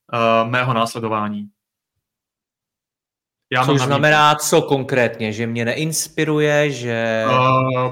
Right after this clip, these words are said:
Speaker 1: zbytečně, zbytečně tlačí, eh, nechrání mě, nevytváří mě ten systém, to prostředí, abych se mohl soustředit, eh, eh, neprodává mi tu vizi, eh, použiju zase to, eh,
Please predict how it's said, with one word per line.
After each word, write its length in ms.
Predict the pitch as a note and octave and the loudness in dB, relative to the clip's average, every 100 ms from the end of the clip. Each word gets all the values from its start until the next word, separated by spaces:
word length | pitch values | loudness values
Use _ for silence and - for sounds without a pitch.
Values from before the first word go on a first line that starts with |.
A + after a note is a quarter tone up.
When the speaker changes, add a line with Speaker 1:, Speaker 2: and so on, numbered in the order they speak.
| G2+ - | -8 -14
Speaker 1:
zbytečně, 800 | B2+ B2+ D#3+ D#3+ - C#3+ C#3 C3+ | -6 -4 -2 -4 -2 -2 0 -2
zbytečně 880 | A#2+ C3+ D3+ - D3+ C#3 C3 B2+ B2 - | -4 -4 -4 -4 -4 -2 -2 -2 -4 -4
tlačí, 680 | B2 - C#3 B2+ B2 A#2 | -4 -4 -4 -4 -6 -10
eh, 440 | - A#2+ A#2 A#2 A2+ | -6 -2 -2 -2 -4
nechrání 520 | A#2 B2+ C3+ C3 B2+ | -6 -4 -2 -2 -6
mě, 240 | B2 A#2+ | -6 -6
nevytváří 460 | A#2 A#2+ B2+ B2+ B2 | -6 -6 -6 -6 -6
mě 120 | B2 | -10
ten 140 | A#2+ A#2 | -10 -12
systém, 320 | - - A#2+ | -12 -12 -12
to 80 | A#2 | -12
prostředí, 480 | A#2+ - B2 A#2+ | -12 -12 -12 -8
abych 160 | A#2 A#2+ | -8 -8
se 100 | - | -12
mohl 160 | A2+ A2 | -12 -12
soustředit, 640 | - A#2 - C3 A#2 A#2 - - | -12 -12 -8 -6 -4 -4 -8 -6
eh, 580 | A#2+ A#2 A#2 A#2 A#2 A#2 - _ _ A#2+ | -2 2 2 2 0 -2 -10 _ _ -2
eh, 220 | A2+ A2+ | -2 -2
neprodává 520 | B2+ C#3+ C3+ C3 B2 | -4 -2 0 0 0
mi 120 | B2 | -2
tu 120 | A#2+ | -6
vizi, 520 | B2 A#2+ A#2+ A#2 A#2 A#2 _ _ _ A#2 | -6 -4 0 2 2 -2 _ _ _ -4
eh, 560 | A#2 A2+ A2+ A2+ A2+ A2 | 0 2 2 2 2 -2
použiju 260 | C3 B2 B2 | -8 -6 -8
zase 220 | A#2+ A#2+ | -8 -8
to, 420 | B2 A#2+ A#2 A#2 A#2 | -4 -2 -2 -6 -8
eh, 800 | A#2 A#2 A#2+ A#2+ A#2+ - - | -6 -6 -6 -6 -8 -10 -12